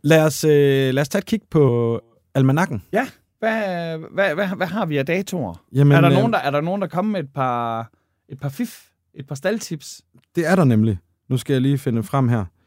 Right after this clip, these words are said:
Speaker 1: Fordi, øh, vores ven Kjeld
Speaker 2: Mhm.
Speaker 1: Brøndal, han
Speaker 2: Nå,
Speaker 1: bød
Speaker 2: uh,
Speaker 1: jo
Speaker 2: ja.
Speaker 1: ind, øh, i fredags med et forslag, som lød på den niogtyvende marts tyve fireogtyve,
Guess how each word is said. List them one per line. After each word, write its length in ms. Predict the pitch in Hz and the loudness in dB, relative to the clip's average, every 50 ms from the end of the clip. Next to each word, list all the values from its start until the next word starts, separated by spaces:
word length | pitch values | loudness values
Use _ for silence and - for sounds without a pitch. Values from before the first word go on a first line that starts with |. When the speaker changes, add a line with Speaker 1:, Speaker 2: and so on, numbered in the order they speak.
| _ _ _ _ _ _ _ | _ _ _ _ _ _ _
Speaker 1:
Fordi, 280 | - 123 131 131 117 107 | -2 0 0 0 0 0
øh, 280 | 110 110 110 98 101 | -2 -2 -4 -4 -2
vores 280 | 120 123 123 120 113 127 | -2 0 0 0 0 2
ven 180 | 147 160 170 - | 2 2 2 0
Kjeld 240 | - 180 196 190 - _ _ _ _ _ _ _ | 0 0 0 0 -2 _ _ _ _ _ _ _
Speaker 2:
Mhm. 380 | - 147 156 151 185 226 262 269 _ _ _ _ _ _ _ _ | -4 -2 0 0 0 0 -2 -4 _ _ _ _ _ _ _ _
Speaker 1:
Brøndal, 380 | - 135 143 156 143 113 - - - _ _ _ - | 2 2 2 2 0 -4 -4 -8 -14 _ _ _ -2
han 100 | 123 147 165 | 2 2 2
Speaker 2:
Nå, 140 | 156 143 | 4 4
Speaker 1:
bød 100 | 160 160 | 4 6
Speaker 2:
uh, 60 | 151 147 | 6 6
Speaker 1:
jo 80 | 156 | 6
Speaker 2:
ja. 60 | 151 | 4
Speaker 1:
ind, 160 | 160 160 - - _ _ | 4 2 0 -4 _ _
øh, 460 | - 127 117 110 101 101 98 95 - - | -6 -2 -2 0 0 0 -2 -2 -4 -4
i 100 | 127 139 | -4 -4
fredags 560 | - - 151 139 107 95 85 - - - _ _ _ _ _ _ _ _ _ _ _ _ _ _ | 0 2 2 2 2 0 -4 -8 -14 -20 _ _ _ _ _ _ _ _ _ _ _ _ _ _
med 80 | - 113 | -4 -4
et 60 | 107 - | -2 0
forslag, 520 | 143 165 175 - 156 131 120 110 104 101 | 0 0 0 0 0 -2 0 -2 -2 -6
som 240 | - - 120 117 120 | -8 -6 -4 -2 0
lød 160 | 135 147 139 | 0 0 0
på 140 | - 120 110 | 0 0 0
den 280 | 98 104 104 107 110 | 0 2 0 0 2
niogtyvende 460 | 131 175 185 156 - - 135 135 135 127 | 2 2 2 2 2 0 0 0 2 0
marts 280 | 120 120 139 139 - | 0 -2 -4 -4 -6
tyve 220 | - - 151 156 143 | -4 0 0 0 0
fireogtyve, 580 | - 147 156 151 147 - 151 151 156 160 147 | 0 -2 -2 -2 -2 -2 -2 0 0 0 -2